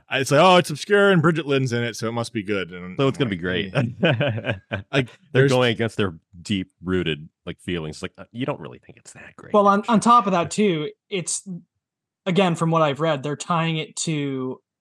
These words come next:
Speaker 3: a Psycho connection, as you did, Ben, um, to Hitchcock, and people like that in-your-face violence. I, I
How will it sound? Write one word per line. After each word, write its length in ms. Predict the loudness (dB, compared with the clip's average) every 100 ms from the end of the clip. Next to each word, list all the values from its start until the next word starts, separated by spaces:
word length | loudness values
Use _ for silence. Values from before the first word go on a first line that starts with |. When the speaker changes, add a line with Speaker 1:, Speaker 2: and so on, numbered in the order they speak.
| _ _
Speaker 3:
a 120 | -8
Psycho 580 | -4 0 2 2 0 -2
connection, 720 | -2 -6 -8 -10 -10 -8 -6 0
as 240 | 2 4
you 120 | 4
did, 220 | 4 0
Ben, 360 | -4 -10 -12 -14 _ _ _
um, 380 | 0 4 4 2
to 100 | -2
Hitchcock, 600 | 0 0 0 -6 -6 -8 -18 _ _
and 500 | 0 0 0 -4 -2
people 240 | 2 4 4
like 200 | 2 0
that 140 | -4
in-your-face 680 | -2 -2 -2 -2 -2 -2 -2
violence. 600 | 0 0 -2 -8 -10 -12 _ -2
I, 420 | 4 4 4 0 -4
I 460 | -4 -2 -2 -4 -8